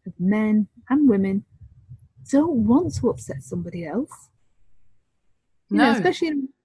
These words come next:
Speaker 1: relationship, they want to bring pleasure, they want to bring deli-, deliciousness. And so when we can say, "Actually, no, thank you" to that, it opens up a different playing field to, "Yes, please,"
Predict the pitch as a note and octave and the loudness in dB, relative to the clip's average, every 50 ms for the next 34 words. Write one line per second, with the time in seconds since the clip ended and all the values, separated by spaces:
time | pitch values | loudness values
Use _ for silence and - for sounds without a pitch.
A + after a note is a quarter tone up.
0 | _ - C4+ B3 - G3 - - C4 C#4 C4+ A#3 G3+ G3+ B3 C4+ E4 G4 - - | _ -12 -8 2 2 2 2 4 4 4 4 4 4 4 4 4 4 4 0 -6
1 | _ - - - _ _ - B3 A#3+ A3 G#3 G3+ G3+ - A3+ G3+ G3 - F#3+ F#3 | _ -10 -10 -10 _ _ 0 2 4 4 4 2 0 -2 -2 -2 -2 0 -2 -2
2 | F#3 F#3+ G3+ F#3+ G#3+ C4 E4 D#4 - - - C#4 B3 A#3 A3 G#3 G3 F#3 G3+ F#3+ | 0 0 0 2 2 2 0 -2 -6 -8 -8 -4 0 0 0 2 0 0 0 -2
3 | F3+ F3 - - F3+ F3 - - E3+ F#3 F#3 F#3+ F#3+ - A3 G#3+ G3 F3+ - - | -2 -4 -6 -6 -8 -8 -8 -8 -10 -12 -12 -12 -2 2 2 2 2 0 -2 -4
4 | - E3 - - F3 E3 C#3 - - - - _ _ _ _ _ _ _ _ _ | -12 -12 -10 -6 -6 -6 -6 -8 -14 -20 -20 _ _ _ _ _ _ _ _ _
5 | _ _ _ _ _ _ _ - - A3 B3 - B3+ A#3 A3 G#3 A#3+ A#3+ A3+ A3+ | _ _ _ _ _ _ _ -2 -2 -2 0 2 4 4 4 4 6 6 8 8
6 | C4 D4+ D#4 D#4 - C4+ A#3+ - - B3+ B3+ C4 C4 A#3 G#3 F#3+ - _ _ _ | 8 6 4 2 2 0 0 0 0 -2 0 2 2 2 0 -2 -6 _ _ _
7 | _ _ _ _ _ _ _ _ _ - A#3 - - - A#3 A3+ A#3 B3+ C4 B3+ | _ _ _ _ _ _ _ _ _ -10 -10 -4 2 6 8 8 8 8 6 4
8 | - C4 A#3+ A3 - A3+ - - A3+ G#3 G#3+ A#3 C4 C#4 _ - _ - G3 - | 4 0 0 0 0 -4 -6 -4 -4 -2 0 -2 -2 -4 _ -18 _ -8 -8 -4
9 | - B3 C4 A#3+ - A3+ A3 - G#3+ - G#3 G3+ B3 B3 - A#3 G#3+ - A#3 G#3+ | 0 -2 -2 0 2 0 2 2 0 -4 0 0 0 0 0 -6 -6 -4 -4 -2
10 | G3 G3 - - F#3+ F3+ F3 F#3+ F#3+ - - G3+ G3 G3 G#3 _ _ - - - | -2 -2 -4 -6 -6 -4 -4 -4 -4 -6 -4 -4 -4 -4 -4 _ _ -20 -20 -18
11 | _ - G3 G3 A3+ D4+ - - - _ - - A3+ C4+ C4 G#3+ E3+ F3+ G3+ G#3+ | _ -4 -2 0 0 0 -2 -6 -16 _ -2 2 4 4 4 4 2 0 -4 -6
12 | - - | -6 -10